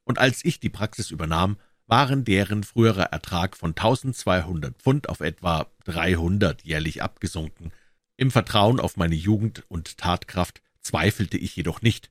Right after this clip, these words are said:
dass das Geschäft in wenig Jahren wieder so blühend sein würde, als es je gewesen. Während der ersten drei Monate nach Übernahme der Praxis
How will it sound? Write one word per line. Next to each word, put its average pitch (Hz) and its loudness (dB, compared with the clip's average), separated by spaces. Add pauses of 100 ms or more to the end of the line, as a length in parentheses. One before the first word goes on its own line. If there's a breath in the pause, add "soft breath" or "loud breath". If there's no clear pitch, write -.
(320)
dass - -4
das - -6
Geschäft - -2
in 82 -2
wenig 113 2
Jahren 82 0
wieder 76 -6
so 87 -2
blühend 143 2
sein 101 0
würde, 82 0
als 104 -4
es - -8
je 76 -4
gewesen. 78 -6 (1500)
Während 123 4
der - 4
ersten 123 0
drei 78 -2
Monate 92 2
nach 78 -4
Übernahme 87 0
der 76 -4
Praxis - -6